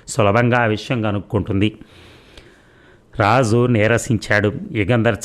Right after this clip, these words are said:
చటుక్కున రాజు చేతిలో ఉన్న కాగితాలు తీసుకుని తిప్పి చూసి, "ఒక చిన్న అనుమానం కలుగుతోంది" అన్నాడు. "ఏమిటది?" అడిగాడు రాజు. "తర్వాత చెప్తాను." "మ్మ్, ముందు హోటల్కి వెళ్దాం పద."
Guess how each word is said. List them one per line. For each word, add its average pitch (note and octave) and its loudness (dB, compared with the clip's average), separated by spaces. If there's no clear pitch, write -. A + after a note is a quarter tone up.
చటుక్కున A#2 0
రాజు G#2+ 2
చేతిలో A#2 0
ఉన్న G#2 2
కాగితాలు A2 0
తీసుకుని A2 -2
తిప్పి - -2
చూసి, D#3 2
"ఒక E3 0
చిన్న F3+ 0
అనుమానం D3 2
కలుగుతోంది" G#2+ 0
అన్నాడు. F#2+ 0
"ఏమిటది?" B2 0
అడిగాడు G#2 0
రాజు. F#2 -2
"తర్వాత A2+ 0
చెప్తాను." F2+ -4
"మ్మ్, C3 4
ముందు D#3+ 4
హోటల్కి C#3+ 2
వెళ్దాం A2 2
పద." G#2+ -2